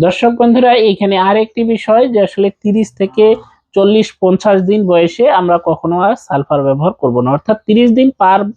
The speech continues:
হয়ে গেলে আমরা সাধারণত এইটটি পার্সেন্ট সালফারটা আর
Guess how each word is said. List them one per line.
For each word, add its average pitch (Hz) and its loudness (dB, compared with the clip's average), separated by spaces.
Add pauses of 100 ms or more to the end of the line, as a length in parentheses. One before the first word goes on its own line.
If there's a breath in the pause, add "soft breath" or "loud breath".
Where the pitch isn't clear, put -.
(100)
হয়ে 196 0
গেলে 185 0 (500 loud breath)
আমরা 196 2
সাধারণত 202 -2 (120)
এইটটি 240 -2
পার্সেন্ট 220 -2
সালফারটা 185 -2
আর 160 0